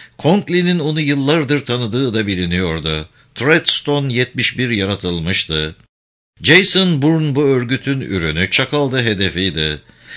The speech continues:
Conklin otuz iki ay süreyle bu en gizli operasyonu yönetmişti.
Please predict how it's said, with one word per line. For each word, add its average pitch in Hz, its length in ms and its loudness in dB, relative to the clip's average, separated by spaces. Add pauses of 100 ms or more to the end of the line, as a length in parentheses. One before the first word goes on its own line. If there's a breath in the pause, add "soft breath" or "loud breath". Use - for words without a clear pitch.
(180 loud breath)
Conklin 180 460 2
otuz 135 340 -2
iki 165 240 -2
ay 95 140 2
süreyle 87 600 0
bu 123 140 -4
en 170 260 0
gizli 139 300 -2
operasyonu 120 680 -2
yönetmişti. 85 880 -2